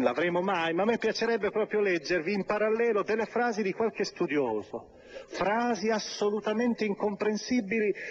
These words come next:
se non nell'interno del gergo degli eletti. E dall'altra parte certe frasi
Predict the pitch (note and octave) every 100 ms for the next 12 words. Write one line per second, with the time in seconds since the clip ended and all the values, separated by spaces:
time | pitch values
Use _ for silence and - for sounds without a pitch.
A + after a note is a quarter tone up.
0 | - - F#3 G3+ C4+ C4 A#3 G3+ F#3+ -
1 | G#3+ G#3 G3 G3+ G3 D#3+ D3+ B2+ F3+ G3+
2 | G3+ F3+ G3 G#3 F3+ E3 D#3 D#3+ A#2+ -
3 | - - A#2+ - - - - - - -
4 | D3 D#3 F#3 G#3+ G3+ G#3+ A#3+ A#3 - G3
5 | - A3+ G3 - G3 G3+ G3 F#3+ F#3 F#3